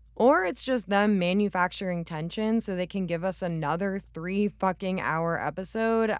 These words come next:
I don't know. It's so weird. Like, we've never been down to just one guy for this long before. It'll be three whole episodes that it's just Gabby and Erich. Isn't that weird? Like, what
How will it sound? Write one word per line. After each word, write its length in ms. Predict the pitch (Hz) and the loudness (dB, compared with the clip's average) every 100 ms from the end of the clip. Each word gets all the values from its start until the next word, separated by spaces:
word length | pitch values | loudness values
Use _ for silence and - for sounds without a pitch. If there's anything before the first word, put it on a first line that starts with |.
| - | 2
I 80 | 262 | 2
don't 160 | 226 | 4
know. 160 | 170 143 - | 2 0 0
It's 180 | 233 | -2
so 260 | - - 254 | 0 4 4
weird. 520 | 247 214 202 156 151 - | 4 2 2 0 -4 -4
Like, 300 | 208 202 - | -2 -2 -2
we've 180 | 220 | -2
never 280 | 214 202 247 | 0 0 0
been 180 | 269 277 | 0 2
down 280 | 190 165 185 | 2 2 0
to 100 | 185 | -2
just 200 | 190 165 | -4 -6
one 300 | 160 180 180 | -4 -2 -2
guy 320 | 160 147 170 | 0 0 -2
for 220 | - 170 | -4 -6
this 280 | 160 175 - | -4 -6 -8
long 440 | 156 151 147 175 | -10 -10 -6 -4
before. 640 | 214 254 302 302 320 330 311 - _ - | -4 -4 0 0 2 -2 -6 -16 _ -4
It'll 260 | 226 330 | 0 0
be 420 | 359 381 392 359 - _ _ | 2 2 2 0 -6 _ _
three 500 | 202 180 226 247 247 | -10 -6 -2 0 2
whole 340 | 226 208 214 185 | 0 0 0 0
episodes 640 | 196 226 - 170 170 160 | -2 -6 -4 -2 -2 -2
that 160 | 175 170 | -4 -6
it's 180 | 160 | -8
just 420 | - 170 180 - - | -6 -4 -4 -6 -6
Gabby 500 | 147 151 165 165 143 | -2 -2 -2 -4 -4
and 180 | 147 | -6
Erich. 640 | 85 156 151 117 - - - _ | -6 -6 -6 -8 -14 -16 -18 _
Isn't 240 | - 220 294 | -8 -6 -4
that 260 | 294 277 | -4 -6
weird? 520 | 139 160 160 165 170 185 _ - - | -8 -10 -6 -6 -6 -12 _ -20 -14
Like, 240 | - 208 202 | -2 -2 0
what 300 | 196 214 | 2 2